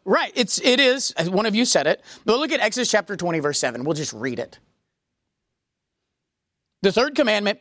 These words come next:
"You shall not take the name of the Lord your God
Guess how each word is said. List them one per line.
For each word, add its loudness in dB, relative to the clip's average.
"You 4
shall 4
not -2
take 0
the 2
name 2
of 0
the 2
Lord 0
your 2
God 0